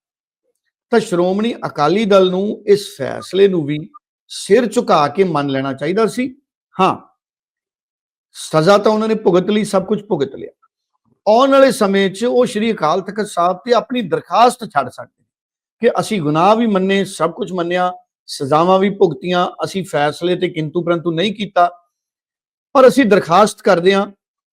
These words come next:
ਕਿ ਇੱਕ ਵਿਅਕਤੀ ਜਿਹਨੇ ਬਹੁਤ ਕੁਝ ਕੌਮ ਲਈ ਕੀਤਾ ਤੇ ਜੇ ਉਹ ਫਖਰੇ ਕੌਮ ਬਹਾਲ ਹੋ ਸਕੇ, ਮਤਲਬ ਉਹ ਦਰਖਾਸਤ ਕਰ ਸਕਦੇ ਸੀ।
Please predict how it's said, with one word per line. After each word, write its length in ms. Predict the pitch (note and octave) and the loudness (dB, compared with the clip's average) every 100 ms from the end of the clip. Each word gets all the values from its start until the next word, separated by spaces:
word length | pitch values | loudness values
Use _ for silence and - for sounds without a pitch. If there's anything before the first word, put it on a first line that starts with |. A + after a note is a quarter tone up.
| _ | _
ਕਿ 200 | - A3 - | -10 -6 0
ਇੱਕ 200 | A3 A3+ | 0 4
ਵਿਅਕਤੀ 640 | G3+ F#3+ - A3 A3 - _ _ _ _ _ _ _ _ C#3+ | 4 4 0 -2 -2 -8 _ _ _ _ _ _ _ _ -6
ਜਿਹਨੇ 200 | G#3 A3+ | 0 0
ਬਹੁਤ 360 | D#3 G#3 A#3+ | 2 2 2
ਕੁਝ 180 | A3+ A3 | 0 -2
ਕੌਮ 300 | - F#3 F#3 | 2 2 4
ਲਈ 120 | F#3+ | 2
ਕੀਤਾ 560 | F#3+ F3+ - - - _ _ _ _ _ _ _ _ _ _ _ _ _ _ _ _ _ _ _ _ _ _ _ _ - | 0 -6 -8 -10 -10 _ _ _ _ _ _ _ _ _ _ _ _ _ _ _ _ _ _ _ _ _ _ _ _ -2
ਤੇ 100 | A3 | -2
ਜੇ 500 | B2+ F3+ A#3 B3+ - - _ _ _ _ _ - | 0 2 2 2 -4 -14 _ _ _ _ _ -4
ਉਹ 80 | A#3+ | -4
ਫਖਰੇ 500 | - D#3 - G#3+ A3+ | -4 -10 -6 0 0
ਕੌਮ 440 | G#3+ G3+ F#3+ G3+ | 0 0 0 -2
ਬਹਾਲ 400 | D3 C3 F3 G3 | -4 2 4 4
ਹੋ 140 | D#3+ D#3 | 4 0
ਸਕੇ, 360 | - - - - | -4 -14 -18 -6
ਮਤਲਬ 180 | A#3 C4+ | -4 -2
ਉਹ 180 | C4 D4 | 0 2
ਦਰਖਾਸਤ 540 | G#3+ - G3+ A3 - | 2 2 2 0 -2
ਕਰ 180 | - C#3 | -6 -6
ਸਕਦੇ 320 | - G#2 - | -8 -16 -20
ਸੀ। 140 | - | -20